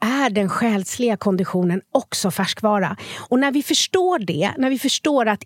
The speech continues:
insikt är inte samma sak som utveckling. Insikt är starten, sen behöver vi träna. Eh, när vi förstår det, så att det är mycket mer komplext med självledarskap och själslig träning än den fysiska. Eh, men om vi gör det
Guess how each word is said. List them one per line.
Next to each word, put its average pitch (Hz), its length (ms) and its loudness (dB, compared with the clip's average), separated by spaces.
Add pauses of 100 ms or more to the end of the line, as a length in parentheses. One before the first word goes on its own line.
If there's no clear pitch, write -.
insikt 277 1000 0
är 247 160 2
inte 262 280 0
samma 196 280 2
sak 175 200 -2
som 185 140 2
utveckling. 180 580 -2 (420)
Insikt 254 500 0
är 208 40 2
starten, 208 680 0
sen 233 280 0
behöver 196 400 0
vi 180 100 0
träna. 170 500 -4 (640)
Eh, 202 200 0 (160)
när 262 160 2
vi 254 120 0
förstår 349 460 0
det, 170 260 -2
så 247 80 2
att - 60 -4
det 277 60 2
är 269 40 4
mycket 285 260 0
mer 247 120 0
komplext - 920 -2
med 202 300 2 (680)
självledarskap 180 840 0
och 180 80 -4
själslig 170 500 -2
träning 175 460 0
än 190 180 0
den 175 160 0
fysiska. - 720 -6 (420)
Eh, 196 200 2
men 262 220 2
om 262 100 0
vi 277 200 0
gör 302 480 2
det 254 120 0